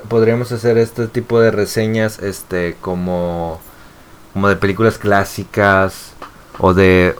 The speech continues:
o de obras ya reconocidas. Hacerlas rápidas porque, digo, ya son muy reconocidas, ya nada más es cuestión de que uno las vea, ¿no? Entonces, o sea, no vamos a poner spoilers, pero pues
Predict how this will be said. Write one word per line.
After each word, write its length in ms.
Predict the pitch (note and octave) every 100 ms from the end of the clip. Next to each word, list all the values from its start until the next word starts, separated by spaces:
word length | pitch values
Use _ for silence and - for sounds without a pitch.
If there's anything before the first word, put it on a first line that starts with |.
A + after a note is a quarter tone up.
| -
o 180 | G2+
de 120 | F#2+ F#2+
obras 360 | F#2+ G#2 G#2
ya 160 | G2+ F#2+
reconocidas. 840 | G2+ G2 F#2+ F2+ - G2 G2 -
Hacerlas 420 | - G#2 B2 B2+ B2
rápidas 460 | B2+ B2 B2+ B2+
porque, 420 | - G2+ G#2 G2
digo, 340 | F#2+ G#2+ G2 F2 - - - - - -
ya 140 | G#2+ G#2+
son 180 | B2+
muy 140 | A#2+ A2+
reconocidas, 720 | A2+ G#2+ G2+ F#2+ A2+ A2 G#2
ya 260 | G#2+ G#2+ G2+
nada 220 | G#2 G2
más 240 | F#2+ F2+
es 100 | F#2+
cuestión 420 | - G2 - F#2
de 80 | F2+
que 120 | -
uno 160 | F2+ F2+
las 240 | F2 D#2
vea, 240 | F2 G2 E2+
¿no? 160 | F#2 F#2+ - - - - - - - - -
Entonces, 580 | G2+ G2 G#2+ G2+ - - - - - - - -
o 80 | G#2+
sea, 360 | A2+ G#2+ F#2+ - - - - - - - - - -
no 100 | A#2+
vamos 160 | C3 B2+
a 40 |
poner 220 | A#2+ A#2
spoilers, 500 | G#2 - A2 B2+ C3 -
pero 260 | G#2 F#2
pues 360 | - E2 - -